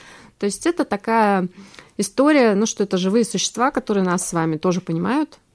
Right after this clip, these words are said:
на самом деле, и мы их понимаем уже, поэтому поменять нельзя. <laughs> Так, э, ну, это негуманно, это, конечно,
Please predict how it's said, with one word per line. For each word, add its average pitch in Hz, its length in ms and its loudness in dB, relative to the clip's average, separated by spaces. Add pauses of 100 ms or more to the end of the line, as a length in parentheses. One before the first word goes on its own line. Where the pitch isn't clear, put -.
(140)
на 220 100 -6
самом 202 320 -2
деле, 196 400 -2
и 185 60 -6
мы 208 160 0
их 277 120 -4
понимаем 214 520 2
уже, 180 480 -6
поэтому 202 540 -4 (1000)
поменять 214 580 4
нельзя. 196 520 0 (200)
<laughs> 240 100 6 (1120)
Так, 226 320 0
э, 165 480 -4
ну, 330 200 2
это 269 140 2
негуманно, 240 580 4
это, 175 160 -4
конечно, 175 720 -4